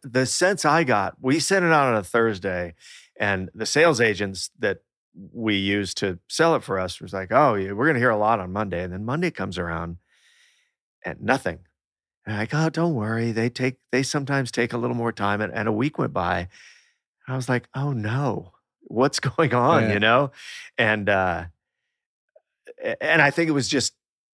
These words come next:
Speaker 1: uh, uh, uh, you know, I think it was just one of those things where people wanted to get their offers in order or whatever before they reached back out. And they were having, I think the sales agents were keeping me at bay.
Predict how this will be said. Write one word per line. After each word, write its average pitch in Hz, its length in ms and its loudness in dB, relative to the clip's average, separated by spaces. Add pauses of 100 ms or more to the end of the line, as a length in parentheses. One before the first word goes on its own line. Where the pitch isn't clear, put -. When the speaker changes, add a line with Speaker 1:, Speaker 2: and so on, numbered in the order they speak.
(380)
Speaker 1:
uh, - 40 -6
uh, 104 420 -4 (120)
uh, - 160 -4 (360)
you 127 100 -4
know, 90 200 -2
I 113 120 0
think 147 140 2
it - 20 -2
was 110 120 -2
just 101 140 -4
one 104 120 0
of 92 60 -2
those 90 200 -2
things 101 360 -2
where 95 260 0
people 101 300 -6
wanted 92 240 -2
to 87 60 -4
get 92 280 -4 (960)
their 156 320 -6
offers 98 400 -2
in 92 100 -2
order 92 380 -2
or 90 100 -4
whatever 92 340 -2
before 90 340 -4
they 87 140 -4 (220)
reached 95 280 -6
back 92 280 -4
out. 117 260 6
And 101 120 -4
they 110 80 4
were 110 140 2
having, 107 280 0 (320)
I 139 80 4
think 160 200 2
the 120 80 -4
sales 160 300 4
agents 110 340 0
were 104 100 -6
keeping 104 420 -4
me 143 200 4
at 90 120 -4
bay. 92 380 -6